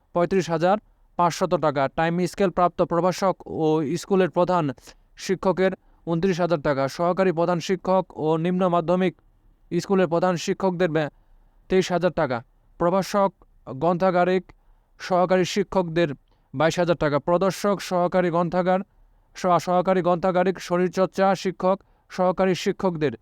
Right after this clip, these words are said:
ষোলো হাজার টাকা এবং সহকারী,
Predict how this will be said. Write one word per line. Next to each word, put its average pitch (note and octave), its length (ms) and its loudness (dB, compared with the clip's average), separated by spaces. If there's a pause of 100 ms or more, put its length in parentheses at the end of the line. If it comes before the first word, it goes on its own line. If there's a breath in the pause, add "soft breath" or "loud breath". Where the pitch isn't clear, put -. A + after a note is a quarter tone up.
(500)
ষোলো F#3+ 280 0
হাজার F3+ 220 2
টাকা C3+ 420 -2
এবং E3+ 400 0
সহকারী, F3+ 680 0